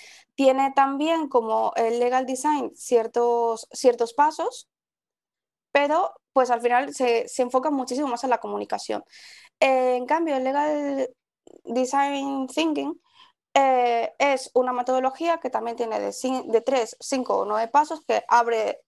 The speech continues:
tiene una parte, eh, de apertura de la mente, que es la parte, la fase de investigación, luego de convergencia para poder determinar cuál es el problema,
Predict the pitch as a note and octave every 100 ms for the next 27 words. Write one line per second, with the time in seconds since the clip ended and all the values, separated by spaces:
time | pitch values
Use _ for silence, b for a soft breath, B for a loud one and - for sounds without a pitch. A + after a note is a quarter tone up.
0 | _ - A#3+ A3+ A3 B3 B3 G#3 - -
1 | G#3+ G3+ G#3 G#3 G#3 B3+ C4+ C4 B3 B3
2 | D4 D#4+ E4+ B3 A3 A3 A3+ - A3+ -
3 | A3 - A#3+ A3+ A3 A#3 A#3 D#4 D#4+ -
4 | A#3+ A#3+ A3+ A3+ - A3+ A3 G#3+ - D#4+
5 | - A3 G#3 G3+ G3+ G#3+ G#3 A3 A#3 A#3
6 | A3 A3+ B3+ B3+ G#3+ G3+ G#3+ - B3+ C#4
7 | D#4